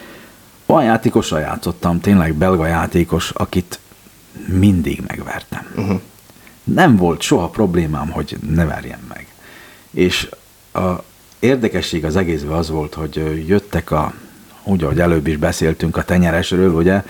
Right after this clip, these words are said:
Speaker 2: Igen.
Speaker 1: Én is, én is, ö, jobban inkább tenyeres játékos vagyok,
Speaker 2: Igen.
Speaker 1: mint fonák.
Speaker 2: Én is nagyon.
Speaker 1: És, ö, mindig kiálltam, hibátlanul mindig eltaláltam a labdát, és épp ott olimpián összes poén labdát élivel ütöttem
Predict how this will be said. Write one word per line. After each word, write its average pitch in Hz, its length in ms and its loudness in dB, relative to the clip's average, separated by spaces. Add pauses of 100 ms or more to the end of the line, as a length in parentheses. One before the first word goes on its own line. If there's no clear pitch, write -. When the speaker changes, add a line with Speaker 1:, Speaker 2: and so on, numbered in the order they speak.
(300)
Speaker 2:
Igen. 101 260 0
Speaker 1:
Én 101 140 2
is, 98 180 2
én 104 280 2
is, 98 180 2
ö, 101 300 2
jobban 101 360 4
inkább 101 240 0
tenyeres 98 380 2
játékos 90 440 0
vagyok, 90 180 2
Speaker 2:
Igen. 98 120 0
Speaker 1:
mint 85 120 -2
fonák. 104 360 2 (140)
Speaker 2:
Én 101 160 2
is - 140 -2
nagyon. - 240 -2
Speaker 1:
És, 107 320 4
ö, 113 360 4 (380)
mindig 92 320 4
kiálltam, 87 580 0 (220)
hibátlanul 90 560 2
mindig 85 320 -2
eltaláltam 87 580 0
a 92 40 4
labdát, 107 400 2 (220)
és - 280 -4
épp 185 340 4
ott 139 320 0
olimpián 101 720 0 (200)
összes 104 640 0 (600)
poén 95 300 2
labdát 85 520 -6 (460)
élivel 87 540 2
ütöttem - 440 -12